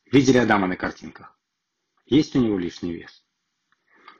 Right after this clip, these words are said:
Ел ли он безглютеновые макароны и сыр с благородной голубой плесенью из Руэртских пещер? С едой закончили. Давайте с крыши над головой.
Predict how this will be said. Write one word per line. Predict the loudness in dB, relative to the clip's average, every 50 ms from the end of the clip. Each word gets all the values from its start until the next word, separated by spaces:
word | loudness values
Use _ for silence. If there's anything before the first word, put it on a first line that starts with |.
| _ _
Ел | -12 -4 2 2 4 6 6
ли | 6 6 6
он | 4 0 -4 -2
безглютеновые | -2 -2 0 2 2 2 2 4 2 2 2 2 2 2 2
макароны | 2 2 0 0 -4 -2 0 0 0 0 -2 -6 -10 -8
и | -6 -6
сыр | -6 -8 -4 -2 0 0
с | 0 -4 -4
благородной | -4 -2 -2 0 0 0 2 2 0 0 -2 -4 -4 -4
голубой | -2 -2 -2 2 2 2 0 0
плесенью | 0 2 4 4 4 2 0 -2 -4 -4 -4 -6 -10 -14 _ _ -20 _ _ _ _ _ _ _ _
из | -2 0 0
Руэртских | 2 2 4 2 2 2 -2 -8 -18 -20 _ _
пещер? | -6 -4 -4 -4 -6 -8 -8 -10 -12 -20 _ _ _ _ _ _ _ _ _ _ _ _ _ _ _ _ _ _ _ _ _ _ _ _ _ _ _ _ -20 _ _ _ _ _
С | -4 -2
едой | 0 2 2 2
закончили. | 2 0 -2 -2 -4 -4 -4 -10 -12 -14 -14 _ _ _ _ _ _ _ _ _ _ _ _ _ _ -20 -20 -20 -20 _ _ _ _ _ _ _
Давайте | 0 0 0 0
с | 0 0
крыши | 0 0 0 0 -4
над | -6 -6 -6
головой. | -8 -10 -10 -10 -14 -16